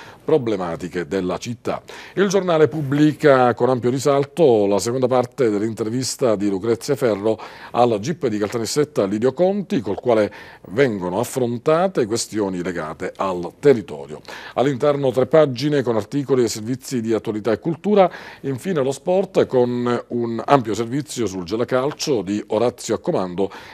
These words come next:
ed altri articoli sul ciclismo. In ultima pagina, come di consueto, gli annunci economici gratuiti.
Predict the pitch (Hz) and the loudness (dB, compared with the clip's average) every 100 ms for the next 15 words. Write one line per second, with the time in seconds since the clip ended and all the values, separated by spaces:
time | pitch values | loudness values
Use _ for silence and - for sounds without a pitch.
0 | - 101 127 143 135 - 117 127 127 113 | -8 -2 2 2 0 -4 0 0 -2 -6
1 | 90 95 92 82 135 131 107 - 135 95 | -4 -2 -2 -4 -4 -4 -4 -6 -8 -8
2 | 78 71 76 73 - - - 113 104 - | -12 -10 -10 -10 -16 -14 -4 -4 -4 -4
3 | 131 123 - 135 151 180 180 175 170 98 | -4 -4 -2 -2 2 0 0 0 -2 -2
4 | 95 90 185 175 107 85 82 98 147 87 | -4 -4 -4 -4 -2 -4 -4 -2 -2 -4
5 | 85 78 - - 160 104 82 92 - 120 | -10 -12 -14 -8 -6 -6 -8 -10 -12 -12
6 | - 135 139 76 65 - | -4 -2 -2 -8 -16 -20